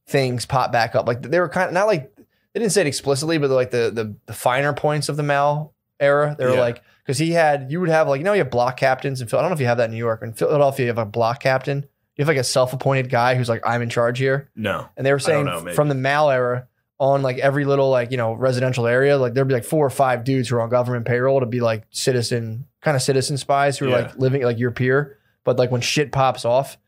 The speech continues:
Speaker 1: that's what happened. There was just these dudes got reunited back into, like, "I'm block captain."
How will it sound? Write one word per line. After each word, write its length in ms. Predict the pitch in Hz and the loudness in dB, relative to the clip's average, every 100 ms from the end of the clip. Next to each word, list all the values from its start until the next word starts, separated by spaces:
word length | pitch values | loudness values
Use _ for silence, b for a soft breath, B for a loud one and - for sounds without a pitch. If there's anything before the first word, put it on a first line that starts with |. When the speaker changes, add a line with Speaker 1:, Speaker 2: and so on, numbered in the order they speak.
| _ _ | _ _
Speaker 1:
that's 180 | - 143 | 0 0
what 80 | 131 | 2
happened. 300 | 127 135 120 | 2 0 0
There 80 | 117 | 0
was 100 | 120 | 0
just 140 | 120 | 0
these 160 | - 110 | 0 0
dudes 280 | 113 139 131 | 0 0 2
got 140 | 131 117 | 2 2
reunited 420 | 127 120 127 120 | 0 2 2 2
back 300 | 117 117 117 | 0 0 0
into, 160 | 120 117 | 0 2
like, 200 | 110 107 | 2 0
"I'm 220 | 127 123 | -2 0
block 260 | 113 107 113 | 2 0 2
captain." 460 | 135 127 139 139 | 0 0 -2 -6